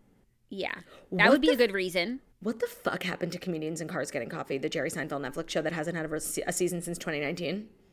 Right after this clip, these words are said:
Speaker 1: They ran out of comedians and they ran out of cars.
Speaker 2: They definitely ran out of comedians 'cause they were double dipping with people who, like, weren't that interesting.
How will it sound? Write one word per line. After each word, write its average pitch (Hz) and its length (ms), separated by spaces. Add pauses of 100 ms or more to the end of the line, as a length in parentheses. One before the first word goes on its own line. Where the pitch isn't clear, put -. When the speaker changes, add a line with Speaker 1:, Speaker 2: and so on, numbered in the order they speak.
(200)
Speaker 1:
They 226 180
ran 196 260
out 220 100
of 254 60
comedians 247 460
and 247 100
they 233 80
ran 190 180
out 208 80
of 202 100
cars. - 680 (120)
Speaker 2:
They 226 120
definitely 233 260
ran 226 140
out 190 100
of 185 60
comedians 180 380
'cause 180 100
they 190 80
were 208 80
double 175 240
dipping 170 220
with 165 120
people 170 240
who, 175 60
like, 165 160
weren't 160 160
that 147 140
interesting. 165 480